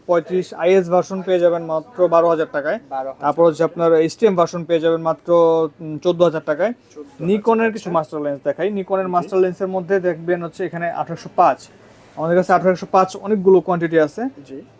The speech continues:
Speaker 1: একদম কম প্রাইসে দিয়ে দিব, মাত্র নয় হাজার টাকা করে।
Speaker 2: নয় হাজার টাকার মধ্যে
Speaker 1: নয় হাজার
Speaker 2: পেয়ে
Speaker 1: টাকা
Speaker 2: যাবেন।
Speaker 1: করে, ভাই।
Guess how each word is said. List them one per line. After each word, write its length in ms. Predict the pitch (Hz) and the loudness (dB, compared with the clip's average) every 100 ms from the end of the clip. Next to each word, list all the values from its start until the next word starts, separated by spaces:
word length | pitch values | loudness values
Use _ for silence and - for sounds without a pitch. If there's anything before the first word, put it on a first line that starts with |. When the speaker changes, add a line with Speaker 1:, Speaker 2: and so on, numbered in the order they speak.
| _ | _
Speaker 1:
একদম 360 | 196 190 233 220 | -4 0 0 2
কম 200 | 202 175 | 0 2
প্রাইসে 300 | 165 151 151 | 0 0 -2
দিয়ে 120 | 151 | -2
দিব, 160 | 135 | -4
মাত্র 340 | 131 156 - 208 | -6 -6 -4 -4
নয় 240 | 190 185 | 0 0
হাজার 200 | 175 156 156 | 0 -4 -6
টাকা 180 | 135 | -6
করে। 120 | 123 151 | -4 -2
Speaker 2:
নয় 120 | 165 | -2
হাজার 280 | 165 127 120 | -2 -6 -8
টাকার 160 | 120 123 | -8 -2
মধ্যে 100 | 175 | 2
Speaker 1:
নয় 100 | 185 | 4
হাজার 120 | 175 | 4
Speaker 2:
পেয়ে 120 | 160 | 2
Speaker 1:
টাকা 140 | 151 | 0
Speaker 2:
যাবেন। 140 | 143 135 | 0 -2
Speaker 1:
করে, 180 | 131 117 | -6 -10
ভাই। 160 | 113 | -14